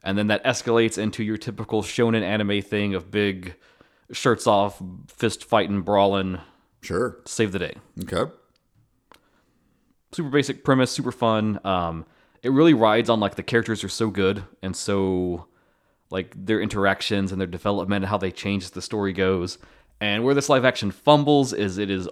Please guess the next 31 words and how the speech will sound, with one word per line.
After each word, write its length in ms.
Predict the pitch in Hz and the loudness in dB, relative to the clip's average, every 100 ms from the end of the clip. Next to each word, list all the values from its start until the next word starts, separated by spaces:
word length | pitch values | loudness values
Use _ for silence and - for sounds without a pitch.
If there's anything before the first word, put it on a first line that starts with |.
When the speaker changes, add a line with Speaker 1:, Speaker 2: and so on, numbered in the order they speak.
| - | -2
Speaker 1:
ultra 260 | 135 135 | 2 4
rushed. 520 | 107 90 80 - - | 4 4 2 -4 -10
Like, 460 | 92 87 78 76 - _ | -6 -6 -6 -14 -20 _
Speaker 2:
Mm. 400 | 90 87 85 85 - | -8 -6 -8 -10 -4
Speaker 1:
um, 280 | 101 95 87 | 0 0 0
if 100 | 101 | -4
you 60 | 123 | -2
see 120 | 143 | -2
people 280 | 139 135 131 | -2 -2 0
saying 220 | 123 113 | 0 0
that 100 | 98 | -2
the 80 | 95 | -2
One 180 | 90 110 | 0 -2
Piece 440 | 120 117 - - _ _ | -2 -6 -8 -14 _ _
live 180 | 113 110 | 0 2
action 260 | 117 117 | 0 0
is 100 | 113 98 | -4 0
rushed, 300 | 117 110 95 | 0 0 -6
this 160 | 107 | -6
is, 140 | 117 101 | -2 2
like, 420 | 101 92 90 - _ | 2 2 -6 -20 _
maybe 180 | 110 101 | -6 -4
quadruple 460 | 95 101 98 95 101 | 0 0 0 -6 -8
speed. 380 | - 90 85 - _ _ - _ _ - | -8 -8 -10 -14 _ _ -20 _ _ -12
Speaker 2:
Mm. 400 | 87 87 85 82 | -10 -10 -8 -4
Speaker 1:
Uh, 60 | |
in 260 | 107 123 120 | -2 0 0
the 80 | 113 | -2
span 300 | - 135 139 | 2 4 6
of 140 | 110 | 4
five 720 | - 123 139 147 143 123 110 | 4 6 6 6 2 -2 -10